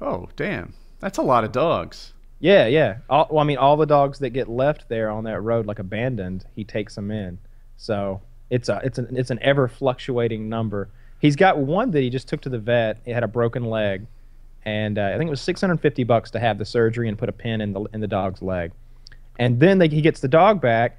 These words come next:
Speaker 2: and the pin has backed out. So every time the dog moves its leg, it's cutting him internally. And so they're like, "Oh, sorry about that. That'll be six hundred fifty more dollars." And he's just like,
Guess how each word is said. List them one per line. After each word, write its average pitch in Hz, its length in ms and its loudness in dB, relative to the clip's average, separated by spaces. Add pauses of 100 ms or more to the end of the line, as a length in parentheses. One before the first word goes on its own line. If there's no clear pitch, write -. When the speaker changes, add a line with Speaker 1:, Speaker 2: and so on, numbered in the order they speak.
(120)
Speaker 2:
and 135 160 2
the 135 60 -2
pin 277 360 0
has 143 140 0
backed 120 380 0
out. 107 320 -2 (300)
So 139 240 4
every 151 180 2
time 156 140 0
the 147 60 0
dog 139 200 4
moves 139 180 -2
its 131 140 -10
leg, 185 220 2
it's 131 100 -4
cutting 139 420 0
him 135 160 -2
internally. 131 720 -2
And 131 240 -2
so 143 100 -2
they're 131 140 2
like, 127 240 2
"Oh, 131 280 4 (720)
sorry 151 320 4
about 120 260 -2
that. 101 300 -4 (240)
That'll 143 200 4
be 143 120 -2
six - 260 -10
hundred 123 220 -6
fifty 123 240 -10
more 110 180 -6
dollars." 104 540 -8 (320)
And 135 80 -4
he's 180 160 0
just - 120 -10
like, 156 280 2